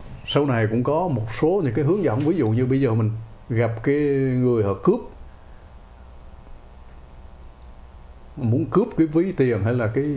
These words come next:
gì đó, thì mình cứ để cho họ cướp,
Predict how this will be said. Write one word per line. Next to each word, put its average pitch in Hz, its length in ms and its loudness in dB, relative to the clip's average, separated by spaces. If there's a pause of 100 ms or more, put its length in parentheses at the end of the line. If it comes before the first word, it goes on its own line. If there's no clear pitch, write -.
gì 113 200 2
đó, 120 140 -2 (1040)
thì 117 80 2
mình 110 380 2 (580)
cứ 160 100 2
để 151 200 4
cho 151 80 2
họ 135 140 2
cướp, 165 140 2